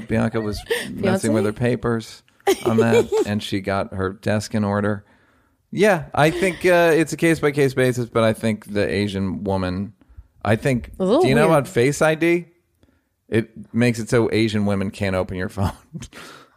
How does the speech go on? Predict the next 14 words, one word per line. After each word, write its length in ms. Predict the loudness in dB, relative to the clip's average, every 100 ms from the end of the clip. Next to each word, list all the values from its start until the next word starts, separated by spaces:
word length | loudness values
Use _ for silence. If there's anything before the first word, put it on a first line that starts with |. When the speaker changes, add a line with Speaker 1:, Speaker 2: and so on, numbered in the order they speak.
| _ _
Speaker 1:
Unle- 840 | -14 -10 0 2 2 2 2 0 0
Speaker 2:
Also, 260 | 0 2
I 160 | 4 4
accidentally 520 | 2 0 0 -2 0 0
met 240 | 2 2
a 60 | 2
woman 320 | 2 0 0
that 240 | -2 -2
berated 520 | 0 2 2 2 0 0
me 140 | 0
about 320 | 2 0 -2
my 140 | -2 -2
phone 280 | 0 0
she 320 | 0 -6 -10